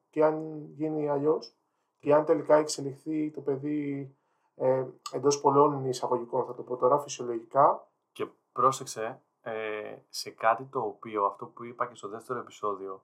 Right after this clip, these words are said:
Speaker 2: μεταξύ τύχης και ατυχίας που έχουμε συνηθίσει να λέμε ότι, «Α, σήμερα, ξέρω εγώ, έβρεχε, είμαι άτυχος, ήταν να πάω εκδρομή και έβρεξε και πω, πω, τι ατυχία». Κάτι το οποίο τώρα εδώ μιλάμε, κάτι το οποίο δεν μπορούσε να επι-, πέρα του ότι είναι σοβαρό,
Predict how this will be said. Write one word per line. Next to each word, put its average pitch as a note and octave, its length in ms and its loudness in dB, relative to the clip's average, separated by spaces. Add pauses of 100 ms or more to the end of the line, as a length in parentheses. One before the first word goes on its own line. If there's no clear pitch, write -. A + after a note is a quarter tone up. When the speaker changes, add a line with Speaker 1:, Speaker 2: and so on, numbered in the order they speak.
(160)
Speaker 2:
μεταξύ G#2 420 -10
τύχης A#2 320 -16
και A#2 100 -12
ατυχίας A2 360 -10
που - 240 -16 (440)
έχουμε A#2 260 -6
συνηθίσει A#2 380 -6
να G#2+ 120 4
λέμε A2 220 -4
ότι, G#2+ 520 -10 (240)
«Α, A2 120 8 (600)
σήμερα, A#2 380 -2
ξέρω A2 200 -6
εγώ, A2+ 120 2
έβρεχε, A#2 340 0
είμαι A#2 300 -4
άτυχος, A2 320 -2
ήταν A2 140 0
να G#2+ 80 6
πάω A2+ 200 6
εκδρομή G#2+ 320 -6
και A2+ 120 -10
έβρεξε A#2 280 -8
και A2+ 120 -18
πω, A#2 180 -8
πω, A2+ 100 -16
τι A2+ 120 -14
ατυχία». A2 440 -6 (600)
Κάτι A#2+ 240 -2
το - 80 -6
οποίο C3 220 -6
τώρα C#3 140 -2
εδώ C#3 140 -4
μιλάμε, C3+ 300 -4
κάτι C#3+ 100 -10
το C3 60 -20
οποίο D#3+ 120 -12
δεν D#3+ 120 -10
μπορούσε F3+ 340 -10
να C3 120 -14
επι-, A#2 180 -16
πέρα C3 160 -2
του D#3+ 60 -8
ότι D#3+ 80 -20
είναι D3+ 100 -16
σοβαρό, G2+ 460 -2